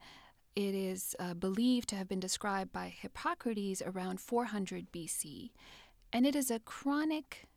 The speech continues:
complex autoimmune disease that can affect any part of the body from head to toe,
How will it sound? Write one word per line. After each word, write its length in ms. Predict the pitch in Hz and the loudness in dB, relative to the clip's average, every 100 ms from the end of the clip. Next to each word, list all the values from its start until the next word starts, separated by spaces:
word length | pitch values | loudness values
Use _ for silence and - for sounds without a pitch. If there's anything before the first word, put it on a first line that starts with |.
| _ | _
complex 800 | - - 262 262 - 214 208 - - - - _ - | -8 2 4 4 2 -4 -4 -10 -14 -20 -20 _ 6
autoimmune 600 | 240 254 220 202 196 196 | 8 8 8 6 4 2
disease 580 | 185 - - - - - - - - | 0 -4 -6 -10 -12 -12 -18 -20 -10
that 180 | - 240 | -4 -2
can 140 | - 247 | 2 2
affect 400 | 240 247 240 - | 4 0 -2 -2
any 240 | 262 302 285 | 4 8 6
part 240 | 233 180 | 6 -2
of 40 | 175 | -2
the 60 | |
body 380 | - 175 175 180 | -6 -6 -4 -6
from 260 | 175 185 190 | -6 -6 -6
head 380 | - 202 180 | -6 -8 -6
to 100 | - | -6
toe, 460 | 208 - 180 - - | -2 -2 -4 -10 -14